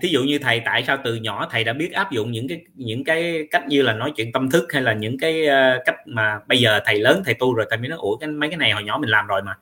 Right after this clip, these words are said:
Ai dạy thầy lúc đó mới sáu bảy tuổi hay là, hay là bảy tám tuổi, chín mười tuổi, đúng không?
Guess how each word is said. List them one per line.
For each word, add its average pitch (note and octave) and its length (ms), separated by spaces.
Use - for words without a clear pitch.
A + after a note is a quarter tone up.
Ai C3 200
dạy G#2+ 200
thầy G#2+ 140
lúc A#2+ 200
đó D#3 140
mới D#3+ 220
sáu D#3 180
bảy A#2+ 180
tuổi A2 180
hay C3 120
là, A2+ 340
hay A#2 120
là G2+ 280
bảy G2+ 140
tám C#3 180
tuổi, G#2+ 220
chín D3 140
mười A#2 140
tuổi, G2 160
đúng D3 120
không? C#3+ 140